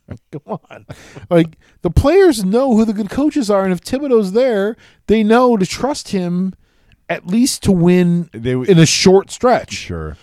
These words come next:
Speaker 1: 'Cause that's all this is.
Speaker 2: Okay.
Speaker 1: This is not
Speaker 2: I know.
Speaker 1: eighty-two game stretch. This is like a fifteen game or ten game stretch.
Speaker 2: It is. It's ridiculous.
Speaker 1: Right?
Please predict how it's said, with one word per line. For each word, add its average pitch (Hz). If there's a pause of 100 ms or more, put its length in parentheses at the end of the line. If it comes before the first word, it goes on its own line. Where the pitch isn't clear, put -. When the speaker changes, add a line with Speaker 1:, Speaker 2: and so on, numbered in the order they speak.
(140)
Speaker 1:
'Cause 160
that's 220
all 214
this 185 (120)
is. 143
Speaker 2:
Okay. 139 (100)
Speaker 1:
This 156
is 180
not 202
Speaker 2:
I 196
know. 185
Speaker 1:
eighty-two 185
game 180
stretch. 208 (260)
This 170
is 175
like 185
a 151
fifteen 226
game 143
or 131
ten 320
game 120
stretch. -
Speaker 2:
It 82
is. 73 (340)
It's 104
ridiculous. 95
Speaker 1:
Right? 277